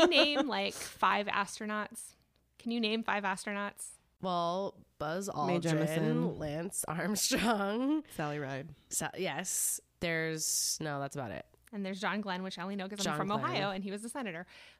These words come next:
Speaker 1: Like, so I'm just saying space people are not that famous, so that's why I didn't buy this. Like, not even a
Speaker 2: Uh.
Speaker 1: space person, the daughter of a space person. Like, it just, I'm saying space person like they're a Martian. But
Speaker 2: Well,
Speaker 1: I mean,
Speaker 2: I
Speaker 1: like
Speaker 2: do think they were more famous when, like, they originally went to the moon. You know, like,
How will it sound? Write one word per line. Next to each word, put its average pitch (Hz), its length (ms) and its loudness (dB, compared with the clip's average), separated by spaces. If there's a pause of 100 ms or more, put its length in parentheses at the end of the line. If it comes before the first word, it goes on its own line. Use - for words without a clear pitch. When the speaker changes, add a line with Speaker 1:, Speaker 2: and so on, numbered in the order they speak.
Speaker 1:
Like, 247 340 -2
so - 120 -4
I'm 311 100 0
just 320 120 -6
saying 311 200 -2
space - 560 -4
people 262 320 -6
are 226 60 -4
not 208 160 -6
that - 180 0
famous, 196 300 -2
so 196 100 -6
that's 208 220 -2
why 190 120 2
I 208 40 0
didn't 202 520 -6
buy 165 300 -4
this. - 180 -6
Like, 196 140 -2
not 214 180 6
even 285 180 0
a 180 40 2
Speaker 2:
Uh. 180 40 2
Speaker 1:
space 226 260 2
person, 190 440 -2
the 208 120 0
daughter 196 520 2
of 185 80 -4
a 190 40 -8
space - 280 -10
person. - 460 -10
Like, - 320 -10
it - 100 -16
just, - 240 -18 (160)
I'm 196 140 -4
saying - 160 -12
space - 260 -14
person - 300 -14
like - 160 -12
they're 165 240 -4 (100)
a 202 80 -4
Martian. 226 480 -6
But 208 140 0
Speaker 2:
Well, 320 120 2
Speaker 1:
I 330 80 4
mean, 285 100 -2
Speaker 2:
I - 40 -2
Speaker 1:
like - 40 0
Speaker 2:
do 349 240 4
think 370 220 0
they 311 100 0
were 277 160 0
more 226 240 0
famous 196 400 -2
when, 170 580 -2
like, 165 200 -4
they 165 140 -2
originally 151 400 -4
went 143 140 -4
to - 100 -8
the 147 120 -4
moon. 139 360 -6
You 180 120 -4
know, 165 240 0
like, 151 400 -2